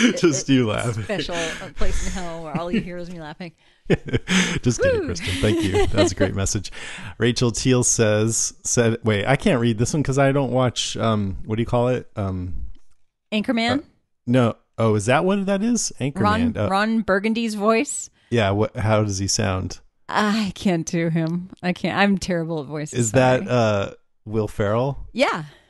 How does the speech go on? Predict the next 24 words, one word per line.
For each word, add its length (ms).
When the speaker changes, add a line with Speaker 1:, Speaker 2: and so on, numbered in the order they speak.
Speaker 1:
Oh, 280
Speaker 2:
A-, 40
Speaker 1:
I 100
don't 60
Speaker 2:
as, 220
Speaker 1:
know. 60
Anyways. 160
Speaker 2:
as 180
an 140
anchorman. 600
Boy, 380
that 180
escalated 540
quickly. 380
I 320
mean, 400
that 200
really 380
got 220
out 160
of 40
hand 240
fast. 540
Speaker 1:
<laughs> 100